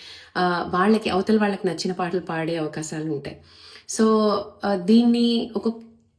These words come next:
this is, this, all these are a part, ఆ,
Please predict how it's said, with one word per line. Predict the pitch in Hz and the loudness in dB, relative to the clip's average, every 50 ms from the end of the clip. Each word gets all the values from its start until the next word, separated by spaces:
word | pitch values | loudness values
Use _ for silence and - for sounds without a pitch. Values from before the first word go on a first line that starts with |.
| - 208 | -10 -4
this | 190 180 220 226 226 | 0 2 4 4 4
is, | - 233 226 214 - - - | 2 2 2 2 0 -4 -10
this, | 196 185 196 226 240 220 233 226 - - - _ _ _ _ - | -8 0 2 2 2 2 0 -6 -8 -10 -16 _ _ _ _ -2
all | 190 190 202 214 226 233 254 262 269 254 | 2 4 4 6 6 6 4 4 4 2
these | 233 214 226 233 233 220 | 4 6 6 6 6 4
are | 226 214 214 220 220 - - - 208 | 2 2 2 0 -2 -4 -4 -4 -4
a | |
part, | 214 - - - 185 190 202 202 - - - | -4 -4 -4 -4 -4 -2 -2 -4 -6 -6 -2
ఆ, | - 185 185 190 190 - - | 0 0 2 2 0 -2 -2